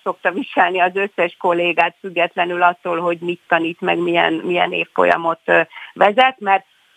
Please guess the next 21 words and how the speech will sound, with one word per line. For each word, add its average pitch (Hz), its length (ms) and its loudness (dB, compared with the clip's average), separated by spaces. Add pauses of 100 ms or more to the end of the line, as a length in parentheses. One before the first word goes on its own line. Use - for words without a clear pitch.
(100)
konstruktív, 254 800 0
amit 208 400 2
utána 196 500 2
leírnak, 220 680 2
de 190 100 0
maga, 214 480 2
ahogy 196 280 -8
ez 196 160 -8
az 190 100 -6 (220)
ellenőrzés 190 680 -4
zajlik, 196 500 4
az, 185 180 4 (100)
az, 180 260 4
az 185 220 0
igencsak 208 640 0
szigorú, 180 380 0
és 170 180 -2
igencsak 175 560 0
ilyen - 340 -2 (200)
régi 170 380 2
módi, 160 600 4